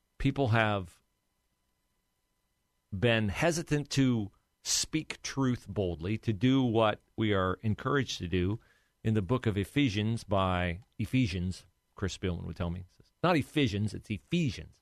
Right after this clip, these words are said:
Okay, duly noted. What we are called to do by Ephesians six ten, which is stand. Stand against evil. We haven't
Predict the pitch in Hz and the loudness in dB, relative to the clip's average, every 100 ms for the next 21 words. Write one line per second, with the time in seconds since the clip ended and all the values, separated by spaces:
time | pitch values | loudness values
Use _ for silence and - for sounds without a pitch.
0 | _ - - - _ _ _ _ _ _ | _ -10 -10 -14 _ _ _ _ _ _
1 | - 127 120 95 80 - _ _ _ _ | -2 0 0 -2 -6 -14 _ _ _ _
2 | _ _ _ _ _ _ _ _ _ _ | _ _ _ _ _ _ _ _ _ _
3 | - 151 151 135 - 190 175 117 107 98 | 2 4 4 4 2 2 2 2 2 2
4 | 98 95 131 - 185 190 101 95 120 - | 0 -2 -4 -2 -2 0 0 -2 -4 -8
5 | - 135 - - 123 165 185 208 - - | -6 -4 -2 0 2 0 0 -2 -2 2
6 | 254 208 95 - _ _ _ _ _ - | 2 2 -2 -10 _ _ _ _ _ -6
7 | - 185 190 196 180 156 160 - 190 - | 0 2 4 2 4 2 0 -2 -4 -6
8 | - _ _ _ _ _ _ _ _ _ | -12 _ _ _ _ _ _ _ _ _
9 | _ - _ _ _ _ _ _ _ _ | _ -20 _ _ _ _ _ _ _ _
10 | _ _ 107 123 120 127 104 | _ _ 0 2 4 2 0